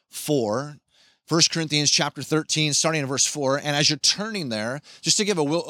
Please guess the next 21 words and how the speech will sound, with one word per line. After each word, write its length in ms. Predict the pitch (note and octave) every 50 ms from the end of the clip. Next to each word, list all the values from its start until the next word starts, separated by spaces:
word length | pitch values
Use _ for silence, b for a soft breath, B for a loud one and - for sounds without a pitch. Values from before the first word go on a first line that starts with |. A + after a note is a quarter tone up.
| D3+ C3+
a 40 | C#3
quick 220 | - - F3+ F3+ -
recap, 640 | C3+ C3 C#3+ E3+ F#3+ - - - C3 A#2 A#2+ A#2+ - B B B B B
um, 180 | - C3 B2 A#2+
in 60 | B2
case 180 | - E3 D#3+ -
you're 80 | D3+
joining 340 | B2+ G#2+ - C#3 D3 D#3+ D#3
us 120 | C#3+ - -
for 60 | C3+
the 60 | A#2+
first 300 | - - D3 C#3 - -
time 160 | D3+ C#3+ D3
today 280 | C#3+ C#3 B2+ C#3 C#3 C3+
or 100 | C3 B2+
jumping 340 | G#2+ B2 D3+ D3 - B2+ C3
in 100 | C#3+ D#3+
on 160 | D3+ C3 A#2+
this, 200 | A#2+ A#2+ A#2 -
this 220 | D3+ D#3+ - -
is 260 | G#3 E3+ C3+ - B